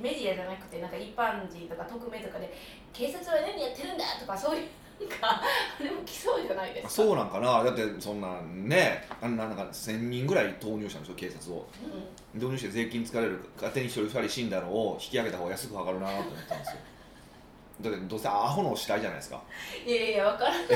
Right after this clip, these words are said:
Speaker 1: です。
Speaker 2: え、どうでもええやんと思って。
Speaker 1: ひどい。
Speaker 2: え？
Speaker 1: ひどい、ひどい、ひどい。やっぱ、その、人の命は尊いんで、<laughs> そんな首かしげないでください。
Speaker 2: 意味が分からへん、それ。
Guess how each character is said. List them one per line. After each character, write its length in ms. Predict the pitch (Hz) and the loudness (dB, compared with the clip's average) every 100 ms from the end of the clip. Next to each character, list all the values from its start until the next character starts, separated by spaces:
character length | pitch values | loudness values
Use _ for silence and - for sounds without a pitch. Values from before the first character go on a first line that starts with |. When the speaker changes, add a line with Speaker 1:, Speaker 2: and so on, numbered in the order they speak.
| - | 4
Speaker 1:
で 140 | 208 | 0
す。 20 | |
Speaker 2:
え、 20 | 120 | 2
ど 100 | 135 | 4
う 40 | |
で 60 | 139 | 4
も 60 | |
え 60 | 131 | 4
え 20 | |
や 100 | 110 | 2
ん 40 | |
と 100 | 90 | 0
思 100 | 85 | -4
っ 20 | 78 | -10
て。 180 | - - - - - - | -10 -12 -12 -12 -12 -14
Speaker 1:
ひ 280 | - 226 277 | -12 -6 -2
ど 240 | 330 359 | 2 2
い。 480 | 247 214 175 170 - - | 2 0 -2 -4 -8 -4
Speaker 2:
え？ 220 | 117 185 - - | -2 -2 -4 -12
Speaker 1:
ひ 180 | 233 277 | -6 6
ど 160 | 247 | 8
い、 120 | - | 8
ひ 40 | - | 4
ど 80 | - | 0
い、 40 | |
ひ 60 | 190 | 0
ど 0 | |
い。 120 | 190 | 2
や 160 | 202 | 0
っ 20 | 196 | 0
ぱ、 80 | |
そ 100 | 190 | -4
の、 120 | 185 185 | -6 -6
人 200 | 196 359 | -6 -4
の 160 | 359 | -2
命 300 | 247 247 214 | -2 -2 0
は 80 | 185 233 | 0 0
尊 320 | 262 - 165 | -2 -2 -4
い 40 | 170 | -6
ん 60 | 170 | -6
で、 320 | 185 185 - - - - - - - - | -6 -6 -6 -14 -20 -20 -20 -20 -20 -20
<laughs> 680 | - - - - 330 240 - | -20 -20 -14 -14 -8 -8 -6
そ 220 | - - | -6 0
ん 80 | 311 | 2
な 80 | 302 | 2
首 260 | 339 339 320 | 0 -4 -4
か 120 | 403 | -4
し 140 | - | -2
げ 140 | 392 - | -2 0
な 80 | 240 | -2
い 100 | 202 | -2
で 100 | 202 | -6
く 80 | - | -4
だ 60 | |
さ 40 | 190 | 2
い。 20 | |
Speaker 2:
意 20 | |
味 100 | 240 | 6
が 120 | 175 113 | 8 8
分 100 | - | 8
か 80 | |
ら 80 | 110 | 2
へ 60 | 85 | 0
ん、 80 | 73 | -6
そ 100 | |
れ。 80 | 78 | -10